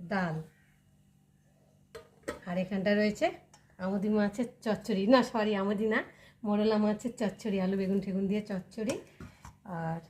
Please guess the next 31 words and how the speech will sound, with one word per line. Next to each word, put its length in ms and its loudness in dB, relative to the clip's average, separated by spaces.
এখানটা 280 -2
রয়েছে 240 -2
পটল 300 0
ভাজা, 300 2
আর 200 -6
এখানটা 280 0
চাটনি, 460 0
আর 120 -2
রয়েছে 320 -2
এখানটা 300 0
ডিমের 260 0
তরকারি। 420 -6
দেখো, 200 -8
আর 220 -8
এই 140 2
গরমের 360 2
দিনে 200 6
এই 180 -4
নিম 160 4
বেগুন 260 2
খেতে 280 0
ভীষণ 300 0
ভালো 220 2
লাগে। 180 2
তো 40 -4
তোমাদের 320 -2
কাদের 300 2
ভালো 220 0
লাগে 240 2
তোমরা 240 0
কিন্তু 220 -2